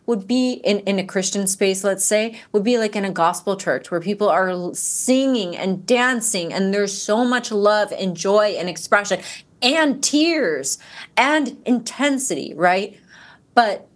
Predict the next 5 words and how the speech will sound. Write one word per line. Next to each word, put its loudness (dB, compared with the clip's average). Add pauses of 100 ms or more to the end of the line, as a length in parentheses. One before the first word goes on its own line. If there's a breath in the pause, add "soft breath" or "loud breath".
(300)
most 0
other 0
spaces 0
are 0
very -2